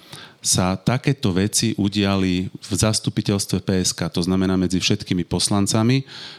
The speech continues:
Poslanci dostali materiál a poslanci museli schváliť takzvané všeobecne záväzné nariadenie, ktoré sa schváľuje trojpätinovou väčšinou. A na to, aby sa to schválilo, tak tam bolo potrebné veľa rokovania, veľa dohôd.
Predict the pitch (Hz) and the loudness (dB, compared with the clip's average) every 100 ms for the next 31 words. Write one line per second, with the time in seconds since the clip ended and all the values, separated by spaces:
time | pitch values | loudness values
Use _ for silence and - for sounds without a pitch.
0 | - 110 - 110 101 95 92 92 92 85 | -4 0 2 2 2 2 2 0 0 0
1 | 87 101 - 113 117 120 87 101 113 104 | 0 0 0 0 0 0 -2 -2 -2 0
2 | 95 95 95 98 90 - - 98 98 90 | 0 0 0 0 0 -2 -2 0 0 0
3 | 92 92 95 90 - 104 104 - 95 95 | -2 0 -2 -2 -2 -2 -2 -2 -2 0
4 | 95 101 95 85 80 82 82 92 101 117 | 0 0 0 0 0 0 -2 0 0 0
5 | - 92 85 82 - 101 101 101 87 - | -2 -4 -2 -2 -2 -2 0 0 -2 -2
6 | 110 110 - 92 98 92 90 87 87 - | -2 0 -2 -2 0 0 2 0 0 0
7 | 82 80 87 - _ - - - - - | 0 0 -2 -6 _ -20 -20 -18 -16 -18
8 | - 85 90 113 - 110 95 92 - 87 | -4 0 2 2 2 0 0 -2 -2 -2
9 | - 98 104 110 101 90 - 90 90 90 | 0 0 2 2 0 -2 -4 -2 0 0
10 | 80 92 92 90 87 85 92 85 87 - | 0 -4 -4 -2 -2 0 0 0 -2 -4
11 | 92 87 87 85 87 85 87 82 82 80 | -2 0 0 2 0 2 0 0 -4 -4